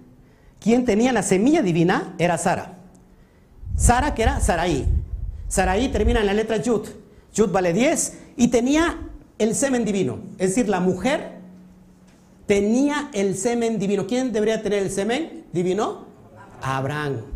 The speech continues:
¿no? Porque Abraham es el aspecto masculino y Saraí el aspecto femenino. ¿Qué hizo? Que Saraí quiso reproducirse sin el aspecto masculino.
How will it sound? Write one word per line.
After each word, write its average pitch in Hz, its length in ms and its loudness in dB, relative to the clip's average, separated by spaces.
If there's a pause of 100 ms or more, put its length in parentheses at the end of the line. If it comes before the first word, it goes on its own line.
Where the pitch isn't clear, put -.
(340)
¿no? - 260 -4 (420)
Porque 101 180 -8
Abraham 131 380 -2
es 170 120 0
el 170 100 2
aspecto 185 380 -2
masculino 220 680 2 (680)
y 131 100 -2
Saraí 151 560 2
el 147 120 2
aspecto 180 540 -2
femenino. 131 440 -2 (480)
¿Qué 240 140 4
hizo? 254 560 0 (260)
Que 160 460 0 (160)
Saraí 160 1120 0 (120)
quiso 254 500 0
reproducirse 208 1400 -2
sin 180 260 -2
el 165 120 -2
aspecto 214 500 -6
masculino. 135 460 -6